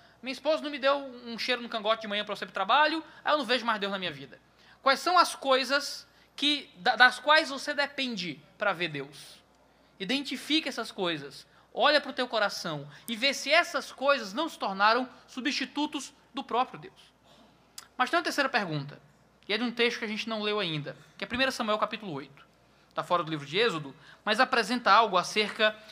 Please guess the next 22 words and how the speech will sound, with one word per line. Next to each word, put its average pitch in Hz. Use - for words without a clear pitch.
de 233
encontrar 247
Deus 196
em 160
algo 175
de 190
forma 247
muito 247
profunda. 156
Em 185
primeira 294
Samuel, 175
capítulo 160
oito, 165
é 233
bem 302
à 254
frente 180
na 165
história 165
de 170
Israel. 135